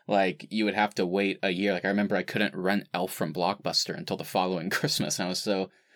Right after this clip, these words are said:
I was so sad about that. But yeah, so then once we, um, we started renting it, and then we bought it basically right after it came out on D V D, and that's the D V D we still use.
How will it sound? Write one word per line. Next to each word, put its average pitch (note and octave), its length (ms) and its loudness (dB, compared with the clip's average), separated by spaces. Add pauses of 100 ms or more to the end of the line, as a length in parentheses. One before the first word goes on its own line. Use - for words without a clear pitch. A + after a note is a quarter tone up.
(140)
I G2 60 2
was G2+ 100 0
so G2+ 120 -2
sad F#2 260 0
about E2+ 240 -4
that. F2+ 180 0
But G#2+ 220 2 (640)
yeah, D#3 300 6
so C3+ 120 2
then D#3+ 220 6
once D#3+ 260 6
we, C#3 260 6
um, B2+ 440 4 (520)
we B2 60 -4
started B2 460 4
renting B2 480 2
it, C3 180 4
and A#2 100 2
then A2 100 4
we G#2 100 4
bought G2 400 4
it G2+ 240 2
basically G#2 340 2
right F#2+ 180 2
after G#2 280 0
it G2 120 -2
came G2+ 300 0
out G#2 400 2
on G2+ 160 0
D G#2 160 0
V G#2 180 2
D, G2+ 300 0
and G2+ 100 2
that's G2+ 140 -2
the G#2+ 80 -2
D G2+ 140 0
V G2+ 100 0
D G2 180 0
we G2 120 0
still G2+ 340 0
use. G2+ 460 0